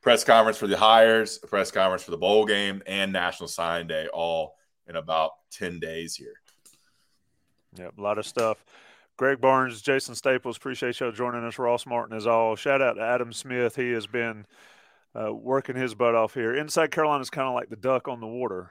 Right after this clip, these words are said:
Speaker 2: It looks smooth on the surface, but the feet are flapping under the waters, bringing you all this content.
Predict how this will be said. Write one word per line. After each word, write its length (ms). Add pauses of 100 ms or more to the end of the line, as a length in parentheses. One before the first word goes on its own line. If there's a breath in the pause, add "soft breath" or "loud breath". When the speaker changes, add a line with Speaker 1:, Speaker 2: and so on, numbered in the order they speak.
Speaker 2:
It 160 (220)
looks 300
smooth 380
on 120
the 60
surface, 520
but 140
the 60
feet 280
are 100
flapping 580 (180)
under 200
the 100
waters, 580
bringing 300
you 100
all 100
this 160
content. 480